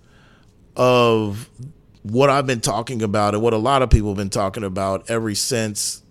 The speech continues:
Memphis fell on some hard times, speaking of the Grizzlies,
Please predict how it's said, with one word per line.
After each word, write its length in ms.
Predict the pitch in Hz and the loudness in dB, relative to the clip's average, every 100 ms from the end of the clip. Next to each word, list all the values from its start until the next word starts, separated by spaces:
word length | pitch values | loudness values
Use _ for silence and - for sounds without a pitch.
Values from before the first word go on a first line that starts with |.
| _ - | _ -6
Memphis 440 | 110 117 - 104 | -4 -2 -4 -8
fell 260 | - 117 110 | -4 -4 -2
on 140 | 110 | -4
some 160 | 104 104 | -6 -4
hard 280 | 123 117 104 | -2 -2 -4
times, 300 | 117 113 107 | -4 -4 -6
speaking 220 | 120 110 | -6 -6
of 60 | 95 | -6
the 40 | |
Grizzlies, 640 | 98 113 110 113 113 113 | -4 -2 -2 -2 -6 -6